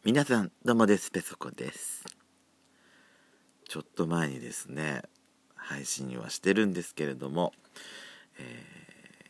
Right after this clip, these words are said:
ー、一応あの、概要欄のとこで説明のはさせていただいてるんですけども、私、九月のね、九月の配信分、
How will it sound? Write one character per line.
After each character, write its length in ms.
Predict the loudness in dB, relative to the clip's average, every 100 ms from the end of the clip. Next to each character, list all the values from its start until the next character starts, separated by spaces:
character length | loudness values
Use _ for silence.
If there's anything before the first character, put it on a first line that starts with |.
| -20 _ _ _ _ _ _ _ -10
ー、 20 | -4
一 300 | 0 4 4
応 180 | 4
あ 60 | 2
の、 180 | -2 -6 2
概 280 | 6 8 8
要 180 | 8
欄 220 | 8 4 2
の 100 | -6
と 160 | -6
こ 140 | -6 0
で 320 | 4 4 2 -14 -16 -10
説 300 | -10 -6 0
明 200 | 4 6
の 160 | 4 2
は 80 |
さ 140 | -2 -8
せ 120 | -10
て 140 | -2
い 80 | -2
た 140 | 0 0
だ 100 | 0
い 60 |
て 100 | 0
る 80 | -4
ん 80 | -4
で 80 | -8
す 100 | -8
け 100 | -10
ど 120 | -8
も、 260 | -8 -10 -12 _ -20 -20 -20 -20 -20 _ _ _ _ -14
私、 260 | -2 0 2
九 180 | 4 6
月 280 | 6 4
の 160 | -2 -2
ね、 400 | 2 2 2 -4 _
九 160 | -8 -4
月 180 | -2 -2
の 100 | -2
配 220 | 2 0
信 280 | 0 -4 -2
分、 260 | -4 -4